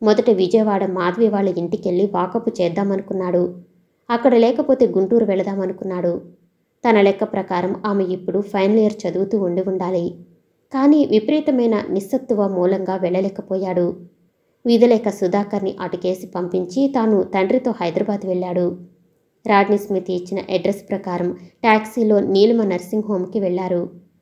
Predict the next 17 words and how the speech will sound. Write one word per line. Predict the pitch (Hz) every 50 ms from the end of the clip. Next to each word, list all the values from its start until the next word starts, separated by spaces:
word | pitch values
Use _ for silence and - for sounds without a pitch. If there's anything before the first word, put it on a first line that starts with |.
| _ _ _ _ _ - -
విజిటర్స్ | 262 233 262 - - 330 320 - -
రూమ్లో | 247 254 240 233 233 226
కూర్చుని | 220 226 214 196 202 - - 190 190 190 190 - -
లెటర్ | 190 185 185 - 240 - 208
లోపలికి | 180 170 175 175 226 226 - -
పంపించాక | - 190 185 175 185 208 196 - 196 175 175 - 220
ఒకటి | 226 240 220 220 220 - 208
రెండు | 202 196 190 180
నిమిషాల్లోనే | 175 180 175 180 180 - 233 233 220 202 180 185 202 202
పిలుపు | 196 208 180 180 180 202
వచ్చింది. | 190 185 185 - - 180 180 175 170 - - - - _ _ _ _ _ _ _ _ _ _ _ _ _ _ _ _ _ _ _ _ _ _ _ - 220
డాక్టర్ | 226 220 220 - - 208 202 185 175
నరేంద్ర | 180 180 202 226 226 233 214
చాలా | 208 - 202 165 165 175 190 214
సాదరంగా | - - 175 160 190 196 214 214 208 202 196 190 190
లోపలికి | 196 185 180 180 180 - 208 214 -
ఆహ్వానించాడు. | 190 180 180 180 190 190 190 185 175 180 190 175 175 180 175 - - - - -